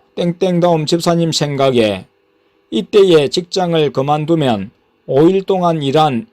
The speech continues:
임금도 받지 못하겠다고 생각을 하고 엉터리 신앙생활을 하는 밀면집을 그만두지 않았습니다.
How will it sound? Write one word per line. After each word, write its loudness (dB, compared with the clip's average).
임금도 2
받지 -4
못하겠다고 0
생각을 0
하고 0
엉터리 4
신앙생활을 -2
하는 -2
밀면집을 0
그만두지 -2
않았습니다. -4